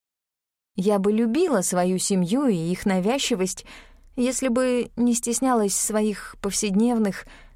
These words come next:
и ночных промыслов. Некоторые вещи нужно держать в секрете. «Ну, ты увидела меня,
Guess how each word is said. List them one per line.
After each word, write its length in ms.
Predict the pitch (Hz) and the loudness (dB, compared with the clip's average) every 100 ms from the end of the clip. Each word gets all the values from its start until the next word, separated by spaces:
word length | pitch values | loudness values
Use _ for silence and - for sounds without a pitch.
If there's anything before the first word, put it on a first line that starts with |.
| - - | -10 0
и 100 | 196 | 2
ночных 640 | 175 - - 190 - - - | 2 -2 -2 -2 -2 -12 -10
промыслов. 600 | - 180 160 - - - - _ _ _ _ _ _ _ | 0 0 0 -6 -8 -14 -18 _ _ _ _ _ _ _
Некоторые 560 | 175 160 151 175 226 254 | -2 -2 -2 -4 -4 -4
вещи 440 | 262 254 269 285 - - - - | -4 -4 -4 -8 -16 -20 -16 0
нужно 400 | 214 254 254 285 | 2 2 2 0
держать 400 | 277 214 160 156 | 0 0 -4 -6
в 40 | |
секрете. 480 | - - 113 - - _ _ _ _ _ _ _ _ - | -8 -8 -8 -12 -16 _ _ _ _ _ _ _ _ 0
«Ну, 340 | 240 254 247 226 | 2 2 0 -2
ты 160 | 247 | -2
увидела 480 | 262 202 190 220 240 | 0 2 0 2 2
меня, 540 | 220 208 196 185 180 | 2 0 -2 -4 -8